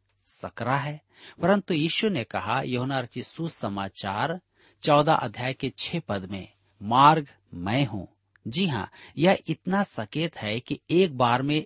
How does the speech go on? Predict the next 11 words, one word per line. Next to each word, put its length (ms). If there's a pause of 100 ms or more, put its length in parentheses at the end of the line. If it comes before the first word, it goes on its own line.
(100)
एक 260
ही 180
व्यक्ति 580 (280)
प्रवेश 440
कर 260 (140)
पाता 320
है 280 (440)
और 300 (120)
एक 260
ही 160
व्यक्ति 680